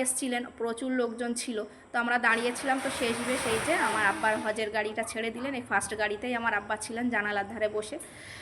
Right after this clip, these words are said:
তো অনেকক্ষণ আব্বার সঙ্গে আমরা ফোনে ফোনে কথা বললাম, গাড়ির ভিতরে অনেকক্ষণই বসেছিলেন। তো অনেক সুন্দর ব্যবস্থা ছিল, খুব ভালো লাগলো। মানে এই স-, এই ক-, এই সৌভাগ্যটাও যে কপালে ছিল এটা ভাবিনি, তো এটাও, আহ, পূরণ হয়ে গেল। আর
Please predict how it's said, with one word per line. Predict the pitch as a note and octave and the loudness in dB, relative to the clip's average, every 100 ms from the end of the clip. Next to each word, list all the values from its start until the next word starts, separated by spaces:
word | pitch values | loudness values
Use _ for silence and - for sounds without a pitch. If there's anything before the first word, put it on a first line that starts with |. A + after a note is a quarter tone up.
| - | -12
তো | - | 4
অনেকক্ষণ | C4+ B3+ B3 C#4 | 6 8 6 6
আব্বার | B3 A3+ B3 | 6 8 4
সঙ্গে | C4 B3+ | 6 4
আমরা | B3 B3 B3+ | 6 6 4
ফোনে | C4 B3+ | 6 4
ফোনে | C4 C4 B3+ | 6 2 6
কথা | A#3 C4 | 4 6
বললাম, | B3 A3+ A3+ | 4 4 6
গাড়ির | G#3+ G#3+ | 6 6
ভিতরে | A#3 A3+ A#3 A#3+ | 2 4 4 4
অনেকক্ষণই | A3 A3 - B3 | 2 2 2 4
বসেছিলেন। | A#3+ C4+ C4 B3+ B3+ A3 - - - - - | 4 2 2 0 2 2 0 -8 -18 -16 0
তো | B3+ | 4
অনেক | B3+ C4+ | 4 4
সুন্দর | C#4+ C4 C#4 | 4 6 8
ব্যবস্থা | B3 A#3+ B3+ - C#4+ | 8 8 6 2 2
ছিল, | - C#4 B3+ - - - | 4 4 4 0 -12 -14
খুব | - B3+ | -4 -2
ভালো | B3 A#3 A#3+ | 4 4 6
লাগলো। | B3 A#3 A#3 B3 | 4 4 0 -2
মানে | A#3 A3 A3 G#3+ - | 0 0 0 0 0
এই | A#3 B3 | 2 2
স-, | - | 4
এই | A#3+ | 2
ক-, | A#3+ A3+ A3 | 4 6 6
এই | - B3+ | 6 2
সৌভাগ্যটাও | B3+ C4 C#4 C4+ C#4 D4 C#4+ D4 | 4 4 6 4 4 8 8 8
যে | B3+ C#4+ C#4 | 6 6 6
কপালে | C4 A#3+ B3 C4+ | 4 6 6 4
ছিল | - C4+ | 2 2
এটা | A3+ A#3+ | 4 4
ভাবিনি, | C4 A#3+ B3 A#3+ C#4 | 4 4 4 2 -2
তো | C#4 | -2
এটাও, | A3+ A#3+ B3 | -2 2 4
আহ, | B3+ B3 - A#3+ A#3 | 4 2 0 -2 -2
পূরণ | A#3 B3+ B3+ | 0 2 4
হয়ে | B3+ B3 | 4 4
গেল। | A#3 A3+ A3 - - | 4 4 2 -2 2
আর | G#3+ G3+ | 4 4